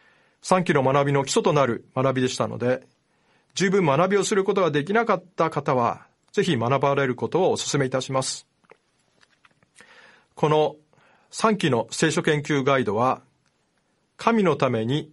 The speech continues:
たくさんの友人を作るです。著者のマーク・フィンレイ先生は、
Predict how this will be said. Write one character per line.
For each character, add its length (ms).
た 140
く 80
さ 140
ん 60
の 120
友 180
人 260
を 120
作 240
る 80
で 100
す。 240
著 160
者 160
の 100
マ 240
ー 60
ク・ 120
フ 100
ィ 40
ン 80
レ 120
イ 20
先 180
生 240
は、 300